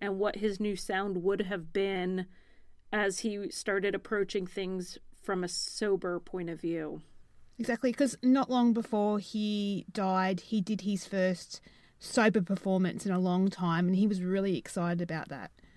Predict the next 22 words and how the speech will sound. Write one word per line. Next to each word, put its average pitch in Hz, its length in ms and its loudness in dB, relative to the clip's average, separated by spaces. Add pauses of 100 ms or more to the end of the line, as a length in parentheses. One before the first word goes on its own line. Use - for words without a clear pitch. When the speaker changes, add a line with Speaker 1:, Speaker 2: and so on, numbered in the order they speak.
(220)
Speaker 1:
I 254 80 0
mean, 254 260 4
it's 269 420 2
just - 360 -4
tragic 247 520 4
when 220 140 4
someone 208 640 0 (500)
is 208 380 2 (560)
really 240 400 8
working 202 460 4
really 196 380 6
hard 175 440 0
to 202 140 -2
get 190 360 4
on 185 500 0 (500)
the 202 120 0
path - 360 -2
he 220 180 0
wanted 190 400 2
to 202 100 -6
be 185 200 0
on, 175 440 -2